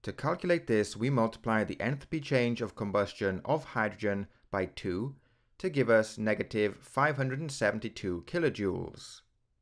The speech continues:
According to Hess's law, the enthalpy change for a reaction is independent of the route that is taken.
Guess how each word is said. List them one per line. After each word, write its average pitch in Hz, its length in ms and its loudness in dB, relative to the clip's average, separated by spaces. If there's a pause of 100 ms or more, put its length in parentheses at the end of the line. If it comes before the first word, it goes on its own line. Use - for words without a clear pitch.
(680)
According 170 500 0
to 139 100 0
Hess's 117 400 -4
law, 101 300 4
the 95 240 -6
enthalpy 151 400 -4
change 113 420 0
for 165 300 0
a - 20 4
reaction 104 680 2 (240)
is 98 280 -6
independent 107 840 0
of 147 160 0
the 180 100 0
route 117 340 2
that 85 180 -2
is 85 140 -6
taken. 110 560 -4